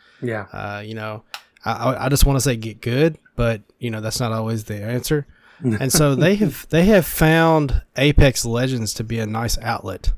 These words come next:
Speaker 2: And so I was like, "You know what? If, if that's what y'all wanna play, I'll, I'll do it."
Speaker 1: I'll join
Speaker 2: So
Speaker 1: the bros.
Speaker 2: I actually, I had already installed it, but I had to update it. And so I jumped into it, and for the first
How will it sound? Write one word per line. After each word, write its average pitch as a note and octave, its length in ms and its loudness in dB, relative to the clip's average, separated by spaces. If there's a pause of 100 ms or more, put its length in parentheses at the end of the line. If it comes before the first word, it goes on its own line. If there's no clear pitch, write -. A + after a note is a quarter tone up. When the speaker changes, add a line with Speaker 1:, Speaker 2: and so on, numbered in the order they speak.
(720)
Speaker 2:
And C3+ 340 -2
so D3+ 360 2
I D3 180 2
was D3 160 0
like, D3 180 0
"You D#3+ 80 2
know F3 160 6
what? D#3+ 440 8 (420)
If, C3 240 -6
if - 60 -18
that's D3+ 140 0
what D3 140 0
y'all C#3 140 2
wanna C3+ 140 -2
play, B2+ 580 -4 (260)
I'll, B2+ 420 0
I'll A#2+ 140 -2
do G2+ 220 -4
it." F#2+ 160 -12 (420)
Speaker 1:
I'll B2 120 0
join A#2+ 120 0
Speaker 2:
So C3 180 4
Speaker 1:
the B2+ 40 0
bros. A#2+ 160 0
Speaker 2:
I A3+ 120 8
actually, C#3+ 460 2 (340)
I E3 140 6
had F3+ 120 8
already E3 260 8
installed B2 400 2
it, B2 120 -6 (200)
but C3 80 0
I - 60 2
had C3 140 2
to A2+ 120 -2
update A2 240 -6
it. A2 100 -12 (560)
And C3 240 -4
so C3+ 560 0
I C3 80 -2
jumped F#3+ 300 4
into C#3+ 320 4
it, A#2+ 120 -4 (140)
and C3 100 0
for - 100 4
the C3+ 80 2
first - 580 0